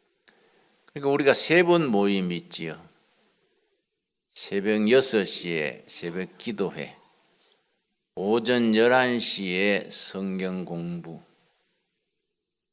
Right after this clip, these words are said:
저녁 여덟 시에 성경 공부와 기도회.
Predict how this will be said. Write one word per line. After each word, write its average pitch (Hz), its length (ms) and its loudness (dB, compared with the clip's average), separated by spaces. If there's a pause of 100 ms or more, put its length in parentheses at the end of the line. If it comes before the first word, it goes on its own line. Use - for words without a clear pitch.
(440)
저녁 107 440 2
여덟 135 300 6
시에 104 400 0
성경 101 640 -4
공부와 87 720 -8
기도회. 82 720 -12